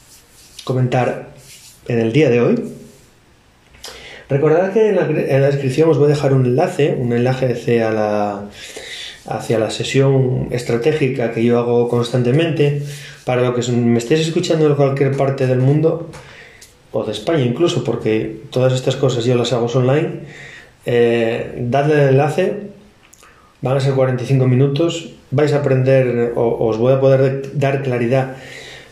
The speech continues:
posiblemente en muchos conceptos, en muchas cosas que estáis estancados actualmente en vuestro negocio,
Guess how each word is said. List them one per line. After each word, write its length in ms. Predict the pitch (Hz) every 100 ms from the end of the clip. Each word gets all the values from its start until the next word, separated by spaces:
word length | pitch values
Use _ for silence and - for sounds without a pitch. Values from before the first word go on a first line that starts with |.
| - _
posiblemente 600 | 120 147 147 143 151 147
en 80 | 135
muchos 280 | 131 139 127
conceptos, 600 | 127 120 170 170 123 123
en 60 |
muchas 360 | 120 123 131 120
cosas 420 | - 180 143 131
que 80 | 135
estáis 300 | - 131 -
estancados 840 | 131 - 131 151 131 120 - - -
actualmente 640 | 143 - 147 143 143 120
en 80 | 117
vuestro 260 | 117 - 117
negocio, 520 | 117 165 196 226 -